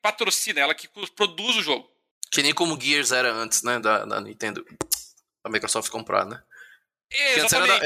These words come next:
Speaker 2: era da,
Speaker 1: Exatamente, é.
Speaker 2: da Epic, né?
Speaker 1: É, era da Epic e a, e a Microsoft era a produtora dele. Então,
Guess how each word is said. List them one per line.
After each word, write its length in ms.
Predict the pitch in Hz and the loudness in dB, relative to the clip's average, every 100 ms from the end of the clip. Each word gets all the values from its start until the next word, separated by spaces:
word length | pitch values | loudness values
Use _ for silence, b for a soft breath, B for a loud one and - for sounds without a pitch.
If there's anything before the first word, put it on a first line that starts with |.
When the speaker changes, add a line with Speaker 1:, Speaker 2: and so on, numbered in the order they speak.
| 160 | 2
Speaker 2:
era 60 | 165 | 2
da, 400 | 165 - 131 127 | 2 0 -6 -6
Speaker 1:
Exatamente, 540 | 131 - 190 156 - | -2 2 4 2 2
é. 120 | 127 113 | 0 2
Speaker 2:
da 180 | 127 | 0
Epic, 360 | 127 - 110 - | 0 -2 -10 -10
né? 220 | - 143 | -2 0
Speaker 1:
É, 100 | 135 | 2
era 140 | 123 131 | 0 -2
da 180 | 180 156 | 0 2
Epic 440 | 156 165 202 - | 2 0 -4 -6
e 120 | 220 | 0
a, 180 | 208 208 | 2 2
e 80 | 185 | 2
a 60 | 180 | 2
Microsoft 460 | 175 170 170 165 | 0 0 -2 0
era 120 | 202 196 | 2 0
a 20 | |
produtora 640 | 202 202 - 202 202 233 | -2 -6 -6 0 2 2
dele. 280 | 160 117 101 b b b _ _ _ _ _ | 2 -2 -4 b b b _ _ _ _ _
Então, 760 | - 135 139 147 156 156 156 | -2 2 2 2 0 0 -2